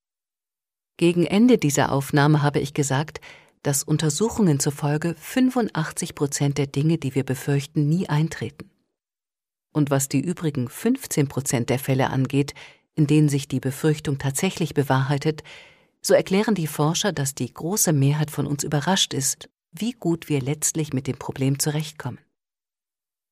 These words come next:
Mit anderen Worten, unser Einfallsreichtum, unsere Findigkeit setzt sich durch,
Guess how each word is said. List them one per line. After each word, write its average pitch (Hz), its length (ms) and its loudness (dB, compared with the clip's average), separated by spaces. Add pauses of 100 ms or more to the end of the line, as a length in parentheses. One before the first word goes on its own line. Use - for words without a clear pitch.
(200)
Mit 139 240 0
anderen 180 400 4
Worten, 135 380 -2 (460)
unser 139 280 2
Einfallsreichtum, 160 960 -2
unsere 135 300 0
Findigkeit 143 640 0
setzt - 300 -2
sich 131 160 -4
durch, 151 360 2